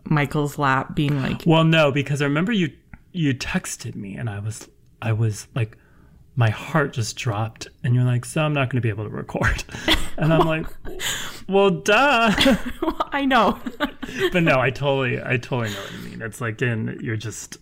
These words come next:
Speaker 2: yeah.
Speaker 1: Well, it's, like, one of those things where, like, I've never, um, you know, not that this is, like, this podcast is turning into a therapy session.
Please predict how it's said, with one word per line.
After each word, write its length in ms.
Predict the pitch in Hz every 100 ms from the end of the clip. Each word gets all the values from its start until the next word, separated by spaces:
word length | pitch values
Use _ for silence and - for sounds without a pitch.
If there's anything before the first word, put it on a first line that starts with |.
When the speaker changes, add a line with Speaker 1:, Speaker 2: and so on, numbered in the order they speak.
| -
Speaker 2:
yeah. 240 | 117 - - - - -
Speaker 1:
Well, 200 | 247 277
it's, 260 | 269 277 -
like, 140 | 277 269
one 120 | 294
of 80 | 311
those 200 | 277 269
things 260 | 226 220 196
where, 100 | 180
like, 200 | 160 -
I've 120 | 160 156
never, 560 | 165 170 185 175 170 - - - - _ - - - -
um, 260 | 151 147 147
you 100 | 160
know, 120 | 147
not 180 | 151 151
that 140 | 165 -
this 160 | 151
is, 140 | 147 143
like, 300 | 139 139 - - - - _ -
this 280 | 147 156 -
podcast 440 | 151 135 147 139
is 100 | 139
turning 220 | 160 143
into 180 | 139 143
a 40 | 131
therapy 360 | 156 156 151
session. 420 | 151 131 - 135